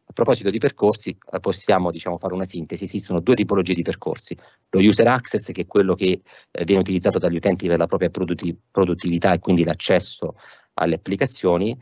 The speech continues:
e, eh, il percorso invece, eh, privilegiato per le attività di tipo amministrative.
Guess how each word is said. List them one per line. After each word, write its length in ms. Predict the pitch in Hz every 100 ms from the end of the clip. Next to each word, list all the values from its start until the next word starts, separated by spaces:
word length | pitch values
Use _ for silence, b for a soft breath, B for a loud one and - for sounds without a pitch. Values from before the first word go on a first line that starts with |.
| B B B
e, 380 | - 117 131 -
eh, 1040 | 92 92 87 87 85 82 80 80 80 80 -
il 180 | 92
percorso 480 | 92 135 - 90 -
invece, 640 | 113 82 82 - 98 90
eh, 340 | - 85 82 80
privilegiato 680 | - 87 90 110 90 73 104
per 120 | 85
le 60 |
attività 340 | 87 101 110 92
di 140 | 107
tipo 320 | 104 87 92
amministrative. 960 | 87 90 85 85 - 82 - 80 80 -